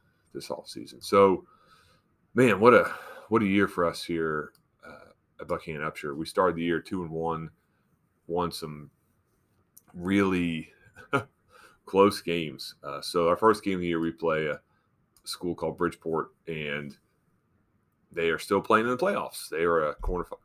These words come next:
quarterfinal, uh, team, and, and we didn't play as well as I thought we could have that game, but,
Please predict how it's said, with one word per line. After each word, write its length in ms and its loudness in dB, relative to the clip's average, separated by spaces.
quarterfinal, 600 -2
uh, 180 -16
team, 400 -12
and, 460 -10
and 100 -10
we 80 2
didn't 160 -2
play 480 6
as 100 -12
well 140 4
as 80 2
I 80 -2
thought 220 -2
we 80 -4
could 160 2
have 100 0
that 220 2
game, 260 -4
but, 220 -2